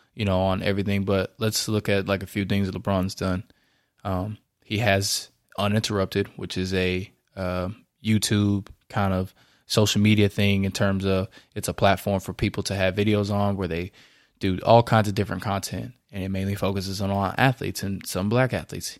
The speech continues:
He has a deal with H B O where he does The Shop, where it's a chance for him and his guys to sit down and have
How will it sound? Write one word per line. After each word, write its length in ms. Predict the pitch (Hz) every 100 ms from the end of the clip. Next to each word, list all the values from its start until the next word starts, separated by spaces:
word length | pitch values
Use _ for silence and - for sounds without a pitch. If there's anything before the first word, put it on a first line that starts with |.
| _
He 180 | - 107
has 420 | 104 92 92 -
a 60 | 92
deal 200 | 98 95
with 80 | 90
H 200 | 95 -
B 100 | 101
O 40 | 95
where 100 | 98
he 80 |
does 240 | 98 98 92
The 60 |
Shop, 420 | 95 110 104 - -
where 180 | 92 92
it's 140 | 92
a 40 | 85
chance 440 | - 98 92 -
for 420 | - 98 92 90 - - _
him 300 | - 110 101
and 100 | 95
his 180 | 113 107
guys 300 | 95 98 95
to 80 | 95
sit 240 | - 98 -
down 200 | 98 98
and 20 |
have 320 | 101 92